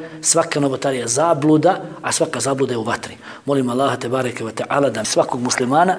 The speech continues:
spasi, sačuva i udali od vatre i od svega što njoj vodi, od riječi, od ubjeđenja i od dijela. Amin. Kao što sam na prošloj hutbi spomenuo ukratko, Allah, tebareke ve taala, stvoritelj svemira, stvorio nas je,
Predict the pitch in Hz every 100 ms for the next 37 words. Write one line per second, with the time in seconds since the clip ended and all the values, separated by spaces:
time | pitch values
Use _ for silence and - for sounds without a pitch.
0 | - - - - 151 147 139 - 143 151
1 | 139 131 151 143 139 - - - 117 107
2 | 143 - 143 - - - 123 113 147 131
3 | - 131 123 113 139 - - - - -
4 | 120 151 - 165 - - 110 117 120 113
5 | 147 147 131 120 107 127 101 - - -
6 | - - 110 107 90 - - - _ _
7 | _ - 170 156 147 156 - 196 170 147
8 | - 180 143 - - - - 147 143 180
9 | 151 110 - 170 165 160 - 180 - -
10 | - - 135 160 151 123 135 127 147 127
11 | 131 120 135 151 143 110 - 151 131 117
12 | - 139 160 156 170 - - - - -
13 | - 156 175 170 160 165 - 156 175 196
14 | -